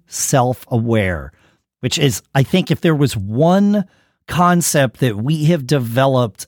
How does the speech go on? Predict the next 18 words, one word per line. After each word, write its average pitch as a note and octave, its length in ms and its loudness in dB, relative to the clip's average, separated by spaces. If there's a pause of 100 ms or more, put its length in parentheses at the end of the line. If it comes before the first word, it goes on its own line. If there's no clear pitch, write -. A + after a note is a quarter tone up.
and A2 280 0 (400)
come E3 260 0
back C3 340 0
to C3+ 200 -2
and C#3 180 2
used A3+ 280 2
as F3 100 0
a D3 60 -2
foundation C#3+ 720 0
for G#2 160 -4
this C#3 260 -2
show C3 320 0
for G2 140 -10
seven B2+ 500 -2
plus C3+ 380 -4
years, G2+ 340 -2 (420)
it's D3 300 0 (320)
this D3 300 0